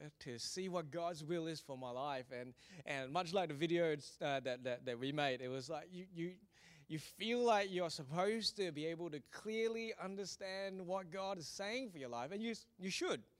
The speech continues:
We, we don't think of Christianity as a bunch of practices that you do, but really is a relationship with God. And if you cannot hear from God, then you've got a problem in your relationship. Anyone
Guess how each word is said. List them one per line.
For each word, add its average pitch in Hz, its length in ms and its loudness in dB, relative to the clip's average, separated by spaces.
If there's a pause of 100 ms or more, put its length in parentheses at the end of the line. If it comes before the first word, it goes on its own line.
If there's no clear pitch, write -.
(840)
We, 226 240 -2
we 220 120 0
don't 254 240 4
think 240 220 -4
of 208 160 2
Christianity 214 680 2
as 160 100 2
a 156 60 2
bunch 185 260 -4
of 180 100 -2
practices 190 680 -4
that 156 160 -10
you 151 80 -8
do, 208 260 4
but 147 180 0
really 220 280 0
is 170 100 -4
a 156 60 0
relationship 180 680 -2
with 135 140 -8
God. 190 300 2 (320)
And 190 180 0
if 190 100 2
you 175 120 0
cannot 262 420 -4
hear 247 380 -2
from 175 180 -8
God, 151 340 2
then 202 220 -4
you've 190 220 -8
got 220 260 0
a 185 120 0 (120)
problem 196 380 0
in 156 80 -6
your 143 100 -2
relationship. 135 680 -4
Anyone 156 560 -2